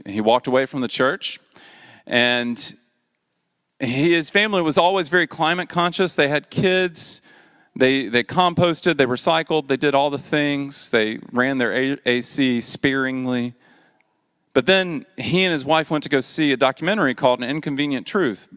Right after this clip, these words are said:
by Al Gore. And they went all in.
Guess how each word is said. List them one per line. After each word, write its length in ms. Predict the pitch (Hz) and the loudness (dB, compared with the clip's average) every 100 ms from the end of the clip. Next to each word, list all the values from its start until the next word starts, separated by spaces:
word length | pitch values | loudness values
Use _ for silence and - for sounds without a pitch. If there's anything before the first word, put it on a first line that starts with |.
| - _ - | -20 _ -8
by 240 | 110 107 | -2 0
Al 180 | 123 127 | 0 0
Gore. 360 | 131 139 92 - _ _ _ _ _ _ _ _ _ - - - - - | 0 0 -2 -6 _ _ _ _ _ _ _ _ _ -20 -20 -20 -14 -2
And 120 | 127 | 2
they 60 | 139 | 2
went 180 | 147 | 2
all 240 | 117 104 98 | 0 0 -2
in. 160 | 90 | -6